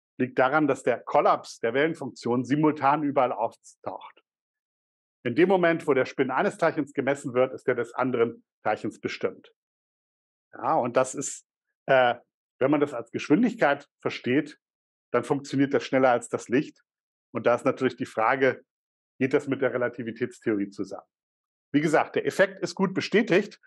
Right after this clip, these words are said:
Tatsächlich gab es da im letzten Jahr den Physik-Nobelpreis für,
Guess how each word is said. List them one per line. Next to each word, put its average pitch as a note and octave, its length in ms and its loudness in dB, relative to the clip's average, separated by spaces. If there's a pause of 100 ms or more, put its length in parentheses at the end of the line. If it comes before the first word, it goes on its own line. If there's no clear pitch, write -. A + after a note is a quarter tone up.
(180)
Tatsächlich F3 480 0
gab D3 220 2
es D3 100 -10
da C#3+ 140 4
im C3+ 80 0
letzten C#3+ 260 0
Jahr C3 140 0
den B2+ 140 -2
Physik-Nobelpreis B2 1040 -2
für, F#3 380 0